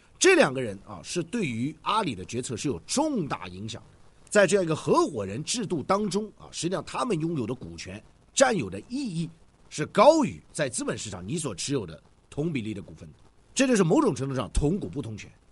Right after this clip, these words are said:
他们的股权更具有决策性，更具分量，对于公司的发展意义重大。而且呢，你可以看到这个合伙人制度在阿里啊，就往往其他公司的合伙人制度，他要承担一些跟营收捆绑的，但是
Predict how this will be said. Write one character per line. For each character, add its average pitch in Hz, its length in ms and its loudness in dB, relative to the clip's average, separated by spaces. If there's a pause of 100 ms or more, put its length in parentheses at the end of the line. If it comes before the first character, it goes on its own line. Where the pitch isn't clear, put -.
(240)
他 - 140 -4
们 302 100 0
的 220 60 2
股 175 180 -8
权 104 240 -8
更 294 260 2
具 156 140 -4
有 95 140 -6
决 101 180 -8
策 104 140 -10
性， - 120 -14 (500)
更 311 260 6
具 165 180 0
分 233 240 -2
量， - 120 -16 (360)
对 226 160 4
于 202 80 2
公 254 200 2
司 214 140 2
的 185 60 4
发 160 180 2
展 107 160 -6
意 170 100 -6
义 110 120 -6
重 90 160 -12
大。 - 100 -18 (640)
而 339 240 8
且 - 180 2
呢， 131 220 -4
你 151 100 -2
可 143 100 -2
以 254 60 -4
看 220 120 -4
到 190 120 -2
这 320 240 0
个 214 160 2
合 190 200 0
伙 113 120 -4
人 95 100 -8
制 120 140 -6
度 107 80 -6
在 104 120 -8
阿 185 200 -4
里 107 120 -6
啊， - 100 -20 (340)
就 254 140 -2
往 220 200 4
往 262 140 4
其 151 100 -2
他 226 140 2
公 214 160 -4
司 202 100 -4
的 170 80 0
合 131 120 -2
伙 123 120 -4
人 95 80 -8
制 113 120 -8
度， 90 100 -10
他 202 220 -6
要 175 120 0
承 117 240 -4
担 160 160 0
一 143 40 0
些 143 240 0 (160)
跟 180 160 2
营 151 180 -2
收 202 180 2
捆 147 320 -8
绑 175 140 -4 (100)
的， - 80 -20 (240)
但 233 140 2
是 208 180 0